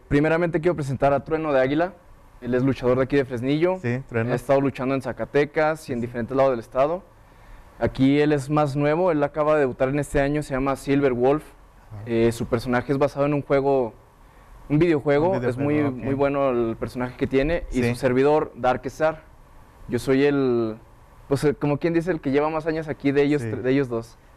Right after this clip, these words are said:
Speaker 2: Todos de aquí de Fresnillo, Zacatecas.
Speaker 1: Los tres de aquí de Fresnillo, Zacatecas.
Speaker 2: Y bueno, pues del público de Fresnillo, siempre yo lo he visto, hemos estado también en algunos eventos de algún tiempo.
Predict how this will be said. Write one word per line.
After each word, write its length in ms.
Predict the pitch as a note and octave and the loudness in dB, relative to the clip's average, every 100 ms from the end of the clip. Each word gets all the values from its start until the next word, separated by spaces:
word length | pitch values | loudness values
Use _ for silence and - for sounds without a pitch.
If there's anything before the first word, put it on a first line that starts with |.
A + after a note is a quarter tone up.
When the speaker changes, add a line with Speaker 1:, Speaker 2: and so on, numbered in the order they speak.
| - | 0
Speaker 2:
Todos 280 | D3+ D#3 D#3 | 2 2 2
de 60 | |
aquí 160 | C#3 C3 | -2 0
de 100 | C3 | -2
Fresnillo, 440 | C3+ B2+ B2 A#2+ | 0 -2 -2 -4
Zacatecas. 340 | B2 C3 C3 C#3+ | -6 -8 -2 0
Speaker 1:
Los 140 | B2 | 0
tres 160 | C3 C#3+ | 0 -2
de 60 | |
aquí 120 | D3 D#3 | 0 -2
de 60 | |
Fresnillo, 280 | D3 C3 C3 | -4 -2 -2
Zacatecas. 500 | C3+ A#2+ A2+ G#2+ A#2 | -4 -8 -8 -8 -2
Speaker 2:
Y 80 | C3+ | 2
bueno, 260 | C#3 E3+ F3 | 2 2 -2
pues 160 | B2 | -4
del 140 | C3+ C3 | -2 0
público 420 | E3 G3 F#3+ F#3 | 2 2 2 2
de 120 | E3 | 0
Fresnillo, 640 | C#3+ D3+ E3 F3 G3 G#3 - - | 0 -2 0 0 0 -2 -6 -16
siempre 580 | - E3 E3+ E3+ F#3+ F#3 | -2 0 0 0 0 2
yo 140 | D#3+ | 2
lo 80 | E3 | 2
he 40 | F3 | 2
visto, 460 | E3 D#3+ F3 F3 | 0 -2 -2 0
hemos 320 | D3+ D#3 E3 | 0 0 -2
estado 640 | D3 - D3 D#3+ D#3+ D#3 C#3 | -4 -2 0 0 0 0 0
también 360 | C#3 C3+ C#3 | -2 -2 -2
en 60 | D3+ | 0
algunos 800 | D3+ C#3+ D3 D3+ D3+ C#3 A#2+ - | 0 0 -2 0 2 0 -2 -4
eventos 640 | B2 B2+ B2+ D3 C#3+ - A2 | -6 -4 -2 -2 -4 -6 -8
de 340 | A#2 A2+ A2 | -4 -4 -4
algún 340 | A2+ A2+ B2 C3+ | -6 -2 -2 0
tiempo. 440 | C#3+ C3+ C3 C#3+ | 0 0 -2 -4